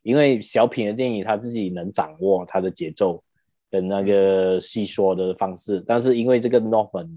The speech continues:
Speaker 1: 对他来说这个budget是很大，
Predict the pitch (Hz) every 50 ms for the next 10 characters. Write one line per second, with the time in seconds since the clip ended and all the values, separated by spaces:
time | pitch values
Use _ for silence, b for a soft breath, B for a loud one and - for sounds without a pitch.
0 | 85 _ _ _ _ _ - - 131 117 127 117 104 98 90 92 104 98 95 90
1 | 107 101 101 104 98 104 104 98 92 98 82 - - 104 101 - - 87 80 -
2 | 156 _ - 101 98 -